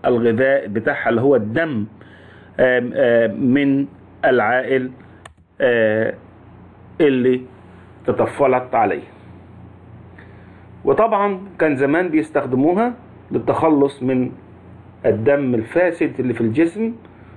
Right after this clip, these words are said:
ويستخدموها أثناء إجراء العملية، عمليات،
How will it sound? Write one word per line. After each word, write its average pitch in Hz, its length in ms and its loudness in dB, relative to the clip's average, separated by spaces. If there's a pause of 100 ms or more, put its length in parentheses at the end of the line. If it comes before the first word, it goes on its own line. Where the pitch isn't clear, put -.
(100)
ويستخدموها 139 680 0
أثناء 208 640 -2
إجراء 151 500 0
العملية، 135 640 0 (380)
عمليات، 117 540 2